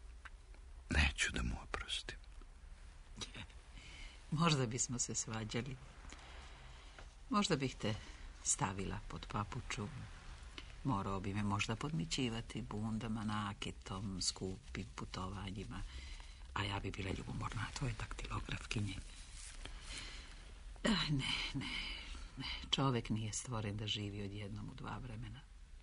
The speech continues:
Speaker 2: Pogotovo ako je jedno od njih već zatvoreno za njega.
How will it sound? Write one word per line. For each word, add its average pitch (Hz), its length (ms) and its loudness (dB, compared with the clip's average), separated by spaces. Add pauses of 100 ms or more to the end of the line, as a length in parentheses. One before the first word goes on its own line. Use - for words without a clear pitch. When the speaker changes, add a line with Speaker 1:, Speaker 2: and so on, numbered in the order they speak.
Speaker 2:
Pogotovo 117 600 4
ako - 220 -4
je 101 160 0
jedno 101 260 0
od 101 100 -2
njih 98 200 -2 (800)
već 117 160 6
zatvoreno - 520 -2
za - 180 -2
njega. - 220 -6